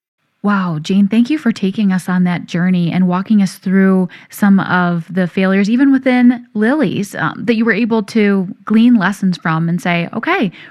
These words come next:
we're going to look at who we are and we're going to do this differently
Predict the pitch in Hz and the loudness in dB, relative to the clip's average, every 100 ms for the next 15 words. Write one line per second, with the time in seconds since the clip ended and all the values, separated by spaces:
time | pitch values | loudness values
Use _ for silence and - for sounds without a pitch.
0 | _ 202 196 190 202 214 214 214 _ _ | _ -4 -2 -2 -2 2 0 0 _ _
1 | - 208 196 190 180 - 190 202 269 - | -4 0 0 0 -2 -4 -4 -4 -4 -6
2 | - 214 226 269 294 170 165 156 185 - | 0 2 4 2 0 -2 0 0 -4 -8
3 | - - 202 185 208 208 185 185 185 - | -8 -2 -2 0 0 0 0 -2 -4 -6
4 | 175 185 156 175 175 170 | -6 -4 -4 -2 -2 -2